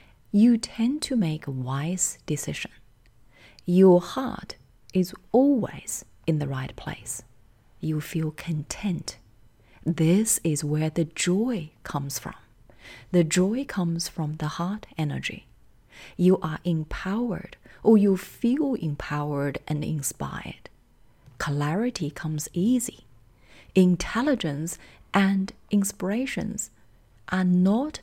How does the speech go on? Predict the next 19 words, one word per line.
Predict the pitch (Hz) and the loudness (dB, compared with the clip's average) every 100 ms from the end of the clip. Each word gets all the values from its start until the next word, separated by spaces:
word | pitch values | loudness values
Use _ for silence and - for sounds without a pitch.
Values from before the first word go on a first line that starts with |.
| - | -10
pursued, | - 175 - 262 277 160 - - - - - | -4 -4 0 2 2 0 -6 -14 -20 -20 -4
but | 185 - - | -2 -2 -4
bestowed | 175 - - - 170 196 240 254 - | -4 -2 -4 0 2 4 2 -2 -6
upon. | - - - - - - - - _ - _ _ - _ - _ _ | -12 -10 -12 -14 -20 -20 -20 -20 _ -20 _ _ -20 _ -20 _ _
And | 156 143 | -6 -6
feel | - - 175 233 277 | -8 0 4 4 4
into | 202 185 - | 2 0 -2
the | 151 | -4
difference | 170 175 - - - | -2 -2 -6 -10 -8
of | - - | -8 -8
the | - - | -8 -8
energy, | - - - - _ - - - - | -8 -10 -12 -14 _ -20 -20 -20 -6
because | - 185 190 185 185 - - _ _ - _ - | 0 0 2 2 2 -2 -10 _ _ -20 _ 2
most | 190 220 262 | 4 4 2
of | 226 - | -2 -4
us | - 175 - - | -6 -4 -4 -4
tend | - 196 196 | -2 -2 0
to | - | 2
overthink. | 220 240 190 - 156 - - | 2 2 -4 -4 -10 -10 -18